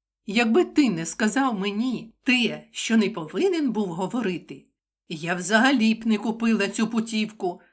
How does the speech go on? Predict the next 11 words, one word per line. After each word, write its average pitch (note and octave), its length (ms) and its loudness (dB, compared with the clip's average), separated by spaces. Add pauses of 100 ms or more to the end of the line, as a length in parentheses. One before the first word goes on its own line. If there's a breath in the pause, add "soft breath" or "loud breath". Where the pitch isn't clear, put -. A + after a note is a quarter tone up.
(560 loud breath)
Віка E3 340 -8
кинула D#3+ 420 -8
в D3+ 60 -14
чоловіка D#3+ 500 -12
рушник, A#3+ 580 -8 (320 soft breath)
і E3+ 100 -16
сварка C#4 560 -6
пішла E3+ 580 -8 (200 soft breath)
по F#3 120 -6
другому D3+ 520 -12
колу. C#3 360 -18